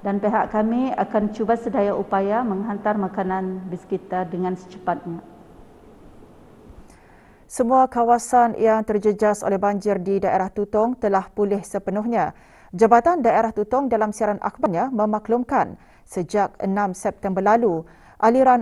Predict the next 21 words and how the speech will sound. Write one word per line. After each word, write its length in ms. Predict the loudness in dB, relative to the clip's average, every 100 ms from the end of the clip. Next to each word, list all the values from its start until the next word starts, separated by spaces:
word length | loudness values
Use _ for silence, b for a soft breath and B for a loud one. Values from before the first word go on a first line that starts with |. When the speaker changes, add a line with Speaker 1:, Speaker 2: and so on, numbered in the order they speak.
| 2
Speaker 2:
air 160 | 0
sungai 480 | 0 -4 -2 0 -2
keluar 400 | -4 0 0 0
perlahan, 640 | -4 -2 -2 0 -2 -2 -8 b b
diikuti 480 | -4 -4 -6 -2 -2
keadaan 320 | 0 -2 -4
cuaca 400 | -4 -4 -2 -2
yang 160 | -2 -2
cerah 400 | 2 2 2 -2 b b
dan 240 | 0 0
juga 320 | 2 0 2 0
turunan 480 | 0 -2 0 0
air 240 | 0 -2 -2
hujan 400 | -4 0 -2 -2
yang 160 | -2
rendah, 400 | 0 2 2 2 -2 b b b
membolehkan 560 | 0 4 4 4 0 0
paras 320 | 2 2 2
air 240 | 0 0 2
banjir 400 | 0 0 -2 0
berkurangan 720 | -2 -2 2 2 2 0